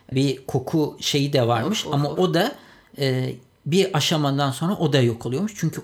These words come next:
Speaker 1: o artık nasıl bir şeyse
Speaker 2: Ya bizim hamamlar,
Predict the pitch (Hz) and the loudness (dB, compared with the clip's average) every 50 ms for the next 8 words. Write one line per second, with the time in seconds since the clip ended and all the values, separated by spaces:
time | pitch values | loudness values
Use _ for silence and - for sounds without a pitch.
0 | - - - 160 156 147 - - 151 151 147 147 - 147 - - 160 156 147 - | -10 -4 -2 -2 -2 -2 0 -2 -2 -2 -2 -6 -10 -10 -4 -2 0 0 0 -2
1 | - 147 135 135 127 131 131 - - 131 - - - 175 151 185 - - - 262 | -4 -4 -4 -4 -4 -4 -6 -8 -6 -4 -2 2 2 2 2 2 0 0 -2 -2
2 | 311 320 - - - - - - - - - - _ - - - - - - - | -2 -2 -6 -10 -20 -20 -20 -20 -20 -20 -20 -20 _ -20 -20 -20 -20 -20 -20 -20
3 | - - - 214 214 190 220 220 262 262 247 240 269 262 269 269 254 240 240 233 | -14 -6 -2 -2 0 0 0 0 0 0 0 0 2 4 4 4 4 4 2 2
4 | 233 233 233 | 2 2 0